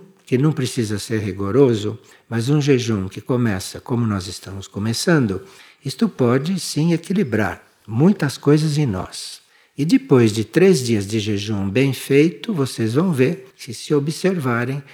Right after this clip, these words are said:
vocês devem estar um pouco diferentes. Se o fizeram com amor e se o fizeram com dedicação,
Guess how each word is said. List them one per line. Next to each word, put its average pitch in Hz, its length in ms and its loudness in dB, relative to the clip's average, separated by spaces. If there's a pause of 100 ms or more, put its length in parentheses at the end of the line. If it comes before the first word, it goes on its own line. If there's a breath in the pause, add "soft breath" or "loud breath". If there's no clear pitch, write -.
(120 loud breath)
vocês 131 320 -2
devem 135 380 0
estar 131 300 -2
um 135 100 -2
pouco 120 320 -4
diferentes. 110 840 -8 (160 soft breath)
Se - 160 -4
o 196 60 4
fizeram 110 580 0
com 107 160 -4
amor 110 480 2 (420)
e 120 60 -14
se - 160 -8
o 147 60 2
fizeram 101 640 -2
com 92 240 -10
dedicação, 95 880 -4